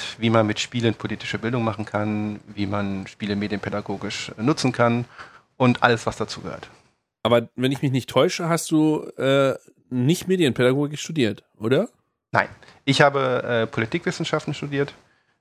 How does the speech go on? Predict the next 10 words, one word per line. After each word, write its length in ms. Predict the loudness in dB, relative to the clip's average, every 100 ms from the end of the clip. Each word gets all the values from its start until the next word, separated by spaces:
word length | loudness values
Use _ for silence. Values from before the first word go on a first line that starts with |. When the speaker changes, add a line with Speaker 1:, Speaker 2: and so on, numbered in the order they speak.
| _
Speaker 1:
Geschichte 420 | -4 0 0 0
und 180 | 0 2
Volkswirtschaftslehre 800 | 4 4 4 0 0 0 0 0
im 60 | 0
Nebenfach, 500 | -2 0 2 0 -4 -16 -8
ähm, 320 | -4 -4 -4 -4
als 180 | -4 0
Magister 340 | 0 0 2 4
damals 360 | 6 4 0
noch 220 | -2 -2